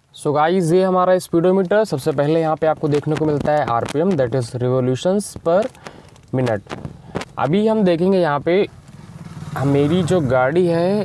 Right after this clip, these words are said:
ये देखिए, मेरी गाड़ी में fuel जो है वो यूज़ हो चुका है सिक्सटी थ्री liter,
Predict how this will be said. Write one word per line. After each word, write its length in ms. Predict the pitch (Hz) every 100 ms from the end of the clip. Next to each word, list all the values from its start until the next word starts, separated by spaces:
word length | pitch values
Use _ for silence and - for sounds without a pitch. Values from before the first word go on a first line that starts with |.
| - - - - - - - - - - - - - - 131
ये 80 |
देखिए, 400 | 123 117 120 113 - - - - - - - 123
मेरी 200 | 131 151
गाड़ी 240 | 151 156
में 120 | 170
fuel 640 | 170 - 185 196 214 214 185
जो 160 | 180
है 120 | 180
वो 140 | 180 185
यूज़ 340 | 165 180 170
हो 80 | 175
चुका 320 | 165 165 170
है 420 | 165 175 202 185 -
सिक्सटी 580 | - - 170 - - 208
थ्री 520 | - - 190 208 202 - - - - -
liter, 460 | 117 117 110 123